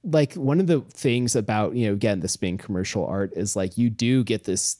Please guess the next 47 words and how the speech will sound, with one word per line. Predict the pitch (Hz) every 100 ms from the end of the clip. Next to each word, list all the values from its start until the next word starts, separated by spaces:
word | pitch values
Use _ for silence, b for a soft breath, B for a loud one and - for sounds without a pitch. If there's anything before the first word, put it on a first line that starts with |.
| -
sense | - 95 98 -
of, | 95
like, | 92 90
a | 98
lot | 98 98
of, | 92 90 -
you | 107
know, | 92
large | 90 101 107 98 -
budget | 101 98 107
Hollywood | 87 90 104 104 101 95
movies | 104 98 98 95 -
can | 104
have | 101 98
a | 92
sense | 110 95 92
of |
soullessness | - 110 101 104 - 98 87 101
about | 87 73 -
them, | 78 73
a | 104
sense | - 110 120
of, | 104
like, | 113 90 B B B
well, | 139 135
if | -
we | 131
say | - - 135 135
anything, | 127 120 - 123 117
then | 107 110
we'll | 101
alienate | 101 113 113 107 104 80
the | 113
people | 120 107 107
who | 110
don't | 92 107 78
like | 101 104
what | 90
we | 95
say, | - 107 101
so | 98 107
we | 90
better | 90 95
say | - 98 98
nothing | 90 90 101 85
at | 85
all. | 85 64 -